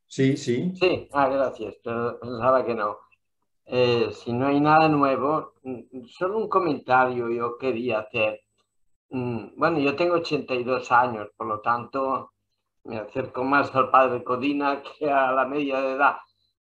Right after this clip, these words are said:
Speaker 2: Pero, <clears throat> claro, yo recuerdo cuando estudié filosofía, luego ya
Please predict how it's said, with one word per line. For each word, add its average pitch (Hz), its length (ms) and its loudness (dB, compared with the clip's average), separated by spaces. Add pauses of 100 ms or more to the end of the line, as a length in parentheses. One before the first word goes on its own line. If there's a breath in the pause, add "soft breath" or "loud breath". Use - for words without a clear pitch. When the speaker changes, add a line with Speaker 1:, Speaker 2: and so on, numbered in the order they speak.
Speaker 2:
Pero, 143 1120 0 (120)
<clears throat> - 1080 -16
claro, 208 300 2
yo 196 160 0
recuerdo 190 1000 -2
cuando 151 260 -8
estudié 151 420 -6
filosofía, 180 840 0
luego 151 320 2
ya 143 580 2